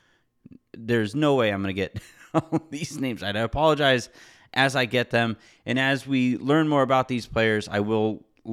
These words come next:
you know, n-, understand and learn how to <laughs> say their names. But, but for right now, it is Sandro Mamukelashvili and Balsa Koprivica. Kobrik-, Koprivica.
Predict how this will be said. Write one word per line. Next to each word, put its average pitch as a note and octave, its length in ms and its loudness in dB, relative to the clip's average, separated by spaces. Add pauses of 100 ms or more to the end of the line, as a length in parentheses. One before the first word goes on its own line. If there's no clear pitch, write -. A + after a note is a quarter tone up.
(220)
you G2+ 200 -2
know, F2+ 420 -6 (260)
n-, A#2 340 2
understand B2 640 0
and G#2+ 160 -2
learn G#2+ 240 0
how G#2 200 -2
to G#2+ 180 4
<laughs> - 60 -20
say - 280 -2
their A2 140 0
names. G#2 340 -2
But, F#2 240 -4 (300)
but C3+ 160 2
for C3+ 100 2
right C#3+ 220 4
now, C3+ 320 2 (240)
it A2+ 140 2
is G#2+ 220 4
Sandro D#3 540 2
Mamukelashvili D3 1160 0 (480)
and A#2 460 0 (180)
Balsa D3 760 0
Koprivica. C3 1000 -2 (520)
Kobrik-, B2 440 0 (420)
Koprivica. B2+ 680 -6